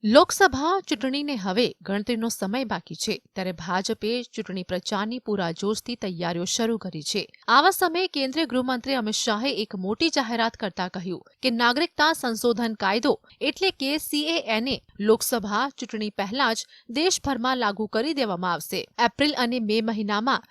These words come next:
ચૂંટણી યોજાવાની શક્યતા છે, ત્યારે તેમણે એક કાર્યક્રમમાં નિવેદન આપતા કહ્યું હતું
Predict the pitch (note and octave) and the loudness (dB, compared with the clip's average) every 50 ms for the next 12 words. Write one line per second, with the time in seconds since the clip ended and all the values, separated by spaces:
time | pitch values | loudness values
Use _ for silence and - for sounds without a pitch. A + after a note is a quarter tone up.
0 | _ _ - - D#4+ D#4+ - F#4 F4 G4+ G4 D#4+ C4+ C4+ A3+ C#4+ C#4+ C4+ B3+ B3+ | _ _ 2 4 4 4 6 6 6 6 6 6 4 4 4 6 4 4 4 2
1 | B3 B3+ C#4 - - A3+ G#3 - A#3+ - - D#4 C4+ G#3 - - F3+ - _ _ | 2 0 0 0 0 0 0 -2 -2 2 2 4 4 4 2 0 -2 -4 _ _
2 | _ - C4+ C#4+ E4+ F#4 - F#4 E4 D#4 D4+ E4+ F4 - - C#4+ - - C#4+ B3 | _ 6 6 6 6 6 4 4 2 4 4 2 0 0 0 -2 0 2 2 4
3 | A3+ A#3 A#3 C4+ B3+ B3 A3+ A3+ A3+ B3+ A#3 A3 G3+ G#3 F#3+ A3 D4 D#4 D#4 C4+ | 4 2 2 0 0 0 2 2 0 0 0 0 0 0 2 2 2 2 2 -2
4 | - - - A3 G#3+ G#3+ F#3+ F3 G3 F#3 G3+ F#3+ - G#3 F3+ - | 0 0 0 0 2 2 0 0 0 0 -2 -2 -4 -6 -8 -10